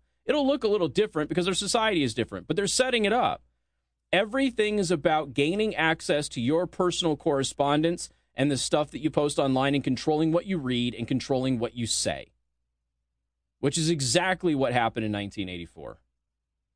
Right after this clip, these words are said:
Not the year, the book. This is what it's all about. They're simply using, just like they used covid to illegally alter election rules to fix election results,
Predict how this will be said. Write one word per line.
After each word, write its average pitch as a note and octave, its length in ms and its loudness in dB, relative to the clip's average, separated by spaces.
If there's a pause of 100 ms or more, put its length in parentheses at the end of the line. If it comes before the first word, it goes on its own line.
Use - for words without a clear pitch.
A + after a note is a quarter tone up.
(260)
Not C3 200 0
the E3+ 80 -2
year, D3+ 420 0 (300)
the A2+ 60 -10
book. D3 400 -2 (1200)
This D#3+ 180 0
is A3+ 140 0
what G#3+ 120 2
it's G#3 140 -2
all E3+ 160 4
about. C#3+ 360 0 (760)
They're F3+ 200 2
simply A3+ 560 0
using, F3 600 2
just F#3 320 0
like G#3+ 220 0
they G#3+ 80 0
used G3 360 -2
covid D#3+ 480 0 (400)
to F3 180 0
illegally F3 540 0
alter F#3+ 340 0
election F3 500 0
rules A#2+ 500 -2 (280)
to C#3+ 80 0
fix - 340 0
election F#3 440 0
results, F2+ 500 -6